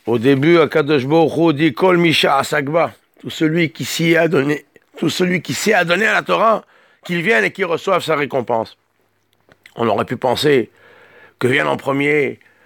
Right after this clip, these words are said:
les Gdolei Israël, les grands Chachamim, qui toute la journée, la nuit, nuit et jour, nuit, nuit et jour, ça donne la Torah en se détachant de, de, de,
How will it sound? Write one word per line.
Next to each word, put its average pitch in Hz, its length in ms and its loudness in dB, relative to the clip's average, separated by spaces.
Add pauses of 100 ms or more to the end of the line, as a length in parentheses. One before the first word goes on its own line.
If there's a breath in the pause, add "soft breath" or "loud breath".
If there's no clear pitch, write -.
(300 soft breath)
les 110 100 -6
Gdolei 131 280 0
Israël, 143 580 0 (460)
les 123 100 -4
grands 147 240 0
Chachamim, 170 600 0 (480 soft breath)
qui 151 260 0
toute 156 220 -4
la 165 100 2
journée, 165 420 0
la 160 160 2
nuit, 165 280 0
nuit 175 240 2
et 170 220 6
jour, 185 280 2
nuit, 196 320 2
nuit 185 240 2
et 175 140 4
jour, 214 280 4
ça 175 140 0
donne 185 160 4
la 170 100 2
Torah 180 460 2
en 151 60 0
se 175 100 -6
détachant 175 640 0
de, 147 160 -2
de, 135 160 -4
de, 131 340 2